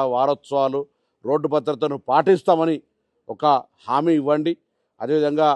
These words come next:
ప్రతి పాఠశాల రోడ్డు భద్రతకు సంబంధించినటువంటి ఒక క్లబ్లో జాయిన్ కాండి. రవాణా శాఖ తరఫున సూచనలు పాటించండి. హెల్మెట్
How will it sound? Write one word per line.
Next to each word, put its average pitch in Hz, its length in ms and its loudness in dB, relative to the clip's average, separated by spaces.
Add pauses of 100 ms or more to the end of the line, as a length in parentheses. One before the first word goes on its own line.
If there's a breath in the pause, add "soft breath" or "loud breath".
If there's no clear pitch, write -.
(260)
ప్రతి 143 220 -4 (120)
పాఠశాల 147 480 2 (360)
రోడ్డు 139 280 -2 (100)
భద్రతకు 127 560 -6
సంబంధించినటువంటి 131 720 -8
ఒక 131 100 -6 (140)
క్లబ్లో 156 380 2 (600)
జాయిన్ 147 300 0
కాండి. 156 280 -2 (480)
రవాణా 160 360 4 (100)
శాఖ 143 160 -4 (100)
తరఫున 131 340 -6
సూచనలు 151 480 -2
పాటించండి. 147 560 -2 (560)
హెల్మెట్ 139 360 -4